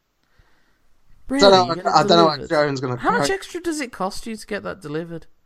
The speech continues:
Speaker 1: Um, it is between four, uh, three to f-, I'd say three to six pounds. I don't know. I don't do it. It just comes out of my account.
Speaker 2: I would have
Speaker 1: And
Speaker 2: thought through petrol and everything, that probably does save you time and just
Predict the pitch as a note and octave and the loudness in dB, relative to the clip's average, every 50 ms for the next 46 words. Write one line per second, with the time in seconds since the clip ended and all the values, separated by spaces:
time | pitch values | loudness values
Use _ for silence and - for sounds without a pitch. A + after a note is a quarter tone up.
0 | _ _ _ - D3 D3+ D#3 D#3 D#3 D#3+ D#3+ D#3+ D#3+ D#3+ D#3+ D#3+ E3 E3 E3 E3 | _ _ _ 0 2 4 6 6 8 8 8 8 8 8 8 8 6 6 4 0
1 | D3 - - - D#3+ D#3 - - F3+ F3+ D3+ A#2 G2+ C3 C3+ - - - B2+ - | -2 -6 -6 -4 -4 -4 -2 0 0 2 2 2 0 -2 -4 -4 -6 -6 -8 -6
2 | - D3+ D3 C#3+ C#3 C3 C3+ - - - D#3 D#3 D#3 D#3 D#3 D#3 D#3 D3+ D3+ D3 | -2 -2 0 0 0 -2 -2 -4 -6 0 2 2 4 4 4 4 6 6 6 6
3 | D3 C#3+ C#3+ - - _ _ _ _ _ _ - _ - _ _ _ - - C#3+ | 4 4 2 -2 -6 _ _ _ _ _ _ -20 _ -20 _ _ _ 4 4 6
4 | D#3+ D3+ B2 - - - A#3+ B3+ C4 B3 - - - F#3+ F3+ - - - - - | 6 6 4 2 2 2 4 6 6 6 4 4 4 4 2 0 -14 -16 -2 4
5 | - F3+ F3+ F3+ - - G3+ F3+ E3+ F3 - G#3 G3+ G3 - E3+ - - F3 E3+ | 4 4 4 4 -2 -2 0 0 -2 0 -2 -2 -2 -2 -4 -4 -2 -2 -2 -4
6 | F3 - _ - D3+ C3+ C3 B2+ C3 B2 B2 C#3 D3 D#3 D3 D3 C#3+ C#3+ D#3 D#3+ | -4 -10 _ 0 0 0 0 0 -6 -2 -2 -2 0 0 0 0 2 2 2 2
7 | D#3 D3 C3+ C3 D3 C#3+ B2+ F2+ F2+ - _ - - - - - - B2+ G#3+ F3+ | 2 0 0 0 -2 -2 -2 -2 -6 -10 _ -20 -20 -20 -16 -10 -4 -2 -2 -2
8 | - - C3+ C3+ C3+ C3 - - B2+ B2 B2 - - C3 B2+ A#2+ A#2+ A#2+ - - | 0 2 2 4 6 4 4 2 0 -2 -2 0 2 2 2 2 0 -4 -8 -12
9 | B2 - A#3+ B3+ C4 - C#3 C#3+ - C#3+ B2 - - D3+ C3+ B2 B2 A2+ _ - | -6 -6 -4 -4 0 0 2 2 0 -4 -8 -10 -8 -8 -6 -6 -8 -8 _ 6
10 | - D3 D3 - - - - E3+ C#3 B2 A2+ A2+ A#2 A#2+ A#2+ A2+ - A#2+ A#2 A2+ | 6 6 6 0 -8 -10 -10 -10 -10 -10 -12 -12 -14 -16 -18 -18 -16 -14 -12 -10
11 | A#2+ B2 - - - D#3 C3+ B2 B2 A#2 - - - A#2+ A#2 G#2+ A2 - - D3 | -10 -10 -8 -6 -6 -6 -6 -10 -12 -12 -14 -12 -10 -10 -10 -12 -14 -16 -14 -12
12 | D#3 E3+ D#3 B2+ G#2+ A#2 B2 A#2 G#2+ G2+ - A2+ - - - _ _ | -12 -12 -12 -12 -10 -10 -10 -12 -12 -16 -18 -20 -20 -20 -20 _ _